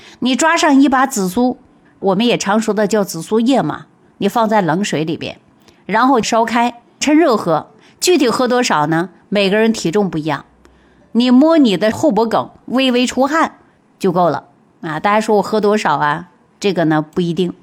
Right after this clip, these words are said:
你只要给自己喝到微微出汗就可以了。最后呢，还有一个最重要的注意事项，就是你喝紫苏水发汗一定不能空腹，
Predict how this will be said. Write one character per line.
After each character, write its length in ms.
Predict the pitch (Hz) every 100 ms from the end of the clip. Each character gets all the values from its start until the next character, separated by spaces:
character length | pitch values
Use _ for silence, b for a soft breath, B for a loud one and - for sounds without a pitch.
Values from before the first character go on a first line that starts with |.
| _
你 240 | 180 254 277
只 180 | 165 220
要 140 | 262
给 120 | 175
自 180 | 160 226
己 120 | 160
喝 160 | 143 214
到 100 | 208
微 180 | 202 226
微 100 | 233
出 180 | -
汗 180 | 247 302
就 100 | 160
可 160 | 156 156
以 120 | 165
了。 180 | - - B B B B B
最 200 | - 359
后 200 | - 359
呢， 120 | 285
还 180 | - 220
有 140 | 254 180
一 80 |
个 120 | 165 190
最 460 | - 359 339 240
重 380 | 208 339 277 196
要 240 | 196 175
的 140 | 151 139
注 160 | 196
意 80 | 190
事 200 | 180 180
项， 240 | 165 151 - b b b
就 160 | - 240
是 160 | 226
你 140 | 185 180
喝 320 | - 294 302
紫 340 | 254 175 160
苏 260 | 175 240 247
水 300 | 240 160 139
发 320 | - 254 262
汗 340 | 262 285 175 - B B -
一 240 | 170 214
定 200 | 233 175
不 120 | 196
能 160 | 165 151
空 300 | - 165 170
腹， 180 | -